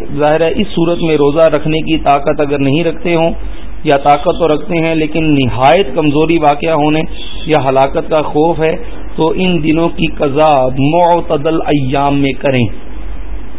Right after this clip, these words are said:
کیونکہ پھر چوبیس تیئیس گھنٹے کا روزہ کیسے رکھ پائیں گے، جبکہ سحری بھی انہیں نصیب نہیں ہو پاتی۔ لہذا وہ، مطلب، یہی کریں گے کہ پھر اتنا بڑا روزہ رکھنا کہ جبکہ سحری بھی وہ نہ کر سکیں، تو معتدل ایام میں جو ہے وہ روزہ رکھیں۔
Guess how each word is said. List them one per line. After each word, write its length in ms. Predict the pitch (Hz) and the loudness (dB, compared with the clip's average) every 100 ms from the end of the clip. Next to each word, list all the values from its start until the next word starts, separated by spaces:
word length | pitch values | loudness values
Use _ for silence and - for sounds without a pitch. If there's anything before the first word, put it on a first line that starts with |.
| - - 156 | -6 -4 -2
کیونکہ 340 | 165 170 170 160 | 0 0 -2 0
پھر 160 | 156 | -2
چوبیس 340 | 151 170 170 147 - | -2 -2 -2 -2 -4
تیئیس 260 | 160 151 | -4 -2
گھنٹے 300 | 139 131 160 | -2 -2 -2
کا 120 | 156 143 | 0 2
روزہ 280 | 131 156 | 2 2
کیسے 300 | 156 165 160 | 0 -2 -2
رکھ 200 | 156 147 | -2 0
پائیں 260 | 147 143 147 | 0 0 0
گے، 100 | 147 147 - - - | -2 -2 -4 -6 -2
جبکہ 280 | 151 147 165 | 0 0 -2
سحری 320 | 147 147 156 | 0 0 0
بھی 80 | 156 | 2
انہیں 240 | 156 147 139 | 2 2 0
نصیب 280 | - 147 | 0 -2
نہیں 200 | 147 147 | 0 0
ہو 120 | 151 135 | 0 0
پاتی۔ 340 | 135 135 143 143 - - - - | 0 0 -2 -2 -4 -6 -6 -2
لہذا 540 | 156 135 139 143 160 165 | 0 2 2 4 4 4
وہ، 140 | 156 160 | 4 2
مطلب، 360 | 151 151 156 | 0 -2 0
یہی 180 | 147 143 | 2 0
کریں 340 | 170 165 170 170 | 0 -2 0 -2
گے 120 | 196 - - - - | -2 -4 -6 -6 -4
کہ 140 | 165 | -4
پھر 240 | 160 170 165 151 | 0 0 0 -2
اتنا 400 | 160 190 180 170 | -2 -2 0 0
بڑا 200 | 135 139 156 | 2 4 4
روزہ 200 | 156 139 | 4 2
رکھنا 440 | 160 156 151 160 165 | 2 0 0 0 2
کہ 140 | 156 | 0
جبکہ 300 | 151 143 147 | 0 0 -2
سحری 320 | 135 147 175 | 0 0 0
بھی 100 | 175 | 0
وہ 160 | 165 156 | 2 2
نہ 60 | 147 | 0
کر 220 | 143 131 | 0 -2
سکیں، 320 | 156 147 160 - - - - | -2 -4 -4 -4 -6 -6 -4
تو 320 | - 160 156 156 - - - - - 160 | 0 2 4 4 2 -4 -6 -6 -4 0
معتدل 680 | 147 165 202 190 170 170 170 | 0 2 0 0 -2 0 0
ایام 560 | - 156 147 143 156 | 2 0 0 0 0
میں 120 | 156 147 | 0 0
جو 120 | 151 | 0
ہے 200 | 143 156 | 0 2
وہ 220 | 151 151 | 2 2
روزہ 220 | 135 131 | 2 2
رکھیں۔ 400 | 135 127 120 143 | 0 0 0 -2